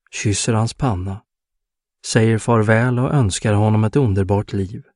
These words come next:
Kapitel ett.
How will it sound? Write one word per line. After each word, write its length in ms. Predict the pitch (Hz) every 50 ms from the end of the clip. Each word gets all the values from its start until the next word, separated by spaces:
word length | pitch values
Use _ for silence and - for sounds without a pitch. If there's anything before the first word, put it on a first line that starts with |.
| _ _ _ _ _ _ _ _ _ _ _ _ _ _ _ _ _ _ _ _ _ _ _ _ _ _ _ _ _ _ _ _ _ _ _ _ _ _ _ _ _ _ _ _ _ _ _ _ _ _ _ _ _ _ _ _ _ _ _ _ _ _ _ _ _ _ _ _ _ _ _ _
Kapitel 500 | - - 135 117 - 107 101 - - 107
ett. 460 | 110 120 101 - _ _ - - -